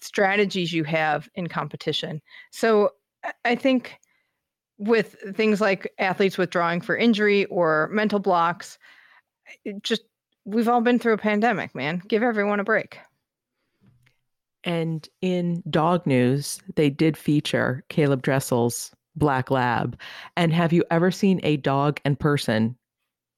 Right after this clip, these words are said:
Speaker 2: more in sync and go together better than
Speaker 1: <laughs>
Speaker 2: Caleb Dressel and his dog Jane?
Speaker 1: Oh, and the,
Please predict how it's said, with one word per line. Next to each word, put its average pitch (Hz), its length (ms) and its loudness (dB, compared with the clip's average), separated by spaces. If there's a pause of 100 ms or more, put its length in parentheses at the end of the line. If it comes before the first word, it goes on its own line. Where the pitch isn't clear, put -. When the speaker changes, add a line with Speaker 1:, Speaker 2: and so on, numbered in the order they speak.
(340)
Speaker 2:
more 165 260 6
in 139 200 4
sync - 440 -4 (300)
and 160 160 4
go 165 160 4
together 135 380 2
better 127 420 0 (420)
than 156 180 0
Speaker 1:
<laughs> - 40 -18
Speaker 2:
Caleb 156 320 2
Dressel 139 480 -2 (200)
and 151 100 -2
his 143 120 -2
dog 131 280 0
Jane? 127 440 -2 (2500)
Speaker 1:
Oh, 202 420 0 (380)
and 233 380 2 (100)
the, 214 640 0